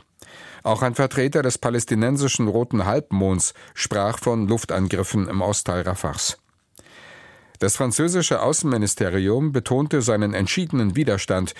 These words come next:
gegen eine von Israel geplante Bodenoffensive in Rafah. In einer Mitteilung des Ministeriums hieß es, Frankreich erinnere daran, dass die Zwangsumsiedlung einer Zivilbevölkerung ein Kriegsverbrechen darstelle.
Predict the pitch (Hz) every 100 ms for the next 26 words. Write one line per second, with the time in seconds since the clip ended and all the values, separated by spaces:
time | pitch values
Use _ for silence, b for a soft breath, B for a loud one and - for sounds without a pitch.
0 | B B - 107 101 95 104 101 98 123
1 | 127 - 92 92 92 87 107 98 95 85
2 | 131 113 87 82 90 78 87 78 82 82
3 | 82 85 101 87 - B B B B -
4 | 90 92 92 113 123 110 120 123 101 95
5 | 104 98 - 113 107 107 107 - 113 -
6 | 123 - B B - 117 123 143 139 135
7 | - 107 139 143 101 92 92 92 110 151
8 | 120 - 107 90 107 131 165 - 131 120
9 | 117 120 117 113 110 _ 101 101 101 104
10 | 95 165 104 - 98 87 92 95 95 85
11 | B B 101 98 - 139 135 - 85 85
12 | - 87 87 85 98 92 80